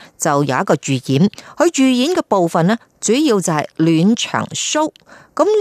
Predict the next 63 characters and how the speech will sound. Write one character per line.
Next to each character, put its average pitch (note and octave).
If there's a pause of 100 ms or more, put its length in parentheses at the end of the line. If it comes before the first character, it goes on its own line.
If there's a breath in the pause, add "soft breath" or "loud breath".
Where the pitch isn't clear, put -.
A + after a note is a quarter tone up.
(120)
一 G#4
次 -
呢， D4+
亦 C#4
都 D4
係 E3
國 F#3+
慶 F3
晚 D#3+
會 G3
第 -
一 G#3+
次 -
移 B2+
師 B3+
到 F3+
基 A#3+
隆。 D#3+ (460 loud breath)
噉 C#4+
佢 D4+
前 -
面 D3+
晚 D#3+
會 D#3+
前 -
呢， F#3+
有 E3+
四 G3
十 -
五 D#3
分 A3
鐘 G#3
嘅 D#3 (200 loud breath)
一 G#3+
個 F3+
表 C#3+ (100)
演。 D3 (300 loud breath)
噉 A3+
所 G3
以 G#3
呢， A3
就 D#3
有 C#3
一 F3+
個 F#3+
暖 D#3+
場 -
嘅 C#3+
表 D3+
演 D3
啦。 D#3+
我 D3
哋 D3
先 G3
睇 C#3
一 -
睇 C3
嗬。 C#3+ (480 loud breath)
噉 D4
啊， A#3+
正 A#3+
係 F3+
呢， A3+